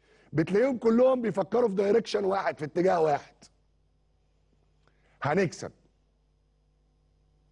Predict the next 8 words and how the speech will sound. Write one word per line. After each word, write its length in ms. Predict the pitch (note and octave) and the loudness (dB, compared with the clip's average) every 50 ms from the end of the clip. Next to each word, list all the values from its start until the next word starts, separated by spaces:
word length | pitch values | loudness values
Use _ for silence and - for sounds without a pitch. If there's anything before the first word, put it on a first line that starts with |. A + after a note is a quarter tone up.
| _ _ _ | _ _ _
مفيش 260 | B2+ D3 A3+ A3+ - | -2 0 0 2 2
ولا 160 | A3+ A#3 A#3+ A3+ | 2 2 2 2
واحد 260 | B3 B3 A#3+ A#3 - | 2 0 -2 -4 -6
في 100 | - F#3+ | -6 -6
الملعب 440 | F#3+ G3 G#3+ A#3 B3 B3 C4 C4 A#3+ - - _ _ _ _ _ _ | -2 0 2 2 2 2 2 0 -2 -6 -20 _ _ _ _ _ _
من 220 | - D3+ F3 F#3 F3+ | -2 0 2 2 2
لعيبة 400 | F#3 F3+ G3 A3 B3 A#3+ A3 G#3 | 2 2 2 2 2 2 2 2
وجهاز 720 | G3 F#3 E3 F3 F3+ G#3+ A#3+ A3+ G#3 F3+ C#3+ A2+ G#2 _ | 2 2 2 2 2 2 2 2 0 -2 -6 -8 -12 _